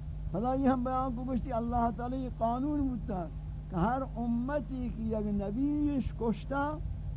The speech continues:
اللہ تعالی چما امتا انتقام کتا ہفتاد ہزاری کشتا۔ آنے وقت مسلط کتا بعد گیا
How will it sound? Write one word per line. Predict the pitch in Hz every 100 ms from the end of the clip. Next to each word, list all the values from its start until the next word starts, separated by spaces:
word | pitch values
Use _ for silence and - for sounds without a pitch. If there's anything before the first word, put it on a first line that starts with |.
| - - -
اللہ | 233 262 254 247 226
تعالی | 220 226 226 226
چما | 214 214 214
امتا | 208 208 208 226 - 233
انتقام | 214 208 190 202 226 262 247
کتا | 247 269 240 196
ہفتاد | 185 233 247 226 190
ہزاری | 180 202 220 254 247 -
کشتا۔ | 190 - 196 135 - - - - - - - - - - - - -
آنے | 202 220 220
وقت | 262 240
مسلط | 226 214 233 254 226 202
کتا | 233
بعد | 214 214
گیا | 220 240